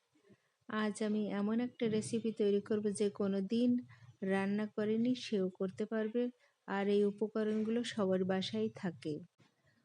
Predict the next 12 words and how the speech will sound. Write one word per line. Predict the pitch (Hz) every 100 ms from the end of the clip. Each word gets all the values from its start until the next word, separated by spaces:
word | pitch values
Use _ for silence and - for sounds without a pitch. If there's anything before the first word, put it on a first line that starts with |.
| _ _ -
উপকরণ | 226 233 226 240 247
হিসেবে | 240 247 233 240 226
যা | 202 185
যা | 180 208
দরকার, | 202 202 208 214 208 226 247 _ _ _ _ _ _
এক | 208 202 - -
কাপ | 220 220 214 _ _ _ _ _ _ _ 208
ভাতের | 190 190 180 196 190 -
চাল, | 202 196 214 226 _ _ _ _ _ _ _ _
আধা | 196 180 180 202
কাপ | 202 196 190 -
চিনি, | 190 185 180 185 196